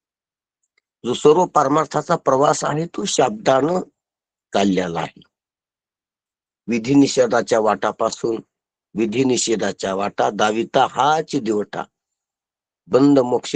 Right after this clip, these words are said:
कळी काटा शिष्ट हाची, अशी पुढं ह्या बाराव्यापैकीची एक ओवी आहे पुढची. तर विधी निषेध सुद्धा काय करू नका हे सुद्धा शब्दानंच वेदानं सांगितलं,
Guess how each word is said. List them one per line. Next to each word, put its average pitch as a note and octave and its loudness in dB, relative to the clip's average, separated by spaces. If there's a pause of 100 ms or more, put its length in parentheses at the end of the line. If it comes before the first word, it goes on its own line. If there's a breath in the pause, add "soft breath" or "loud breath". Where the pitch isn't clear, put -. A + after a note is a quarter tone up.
(120)
कळी G#2+ 4
काटा C3+ -4
शिष्ट - -6
हाची, G#2 -6
अशी - -6
पुढं G#2+ -6 (420)
ह्या A#2+ -6
बाराव्यापैकीची G#2 0
एक - -8
ओवी F#2 4
आहे F2 -2
पुढची. - -14 (2750)
तर D#3+ 6 (2250)
विधी D3+ 4
निषेध G3+ 0
सुद्धा C#3+ -6 (880)
काय E3+ 0
करू D3 2
नका E3+ 0
हे D3 0
सुद्धा D3+ -2
शब्दानंच A#2+ 0
वेदानं G#2 0
सांगितलं, G2 -8